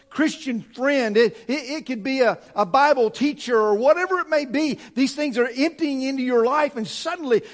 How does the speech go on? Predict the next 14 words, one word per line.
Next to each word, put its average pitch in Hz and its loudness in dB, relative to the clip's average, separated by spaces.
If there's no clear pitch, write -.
you, 254 0
you're 214 -8
getting, 170 -6
your 202 -8
stream 160 -10
is 143 -8
getting 190 -2
faster, 269 -4
it's 180 -2
getting 196 0
deeper, 302 0
it's 196 -2
getting 208 -2
wider. 262 2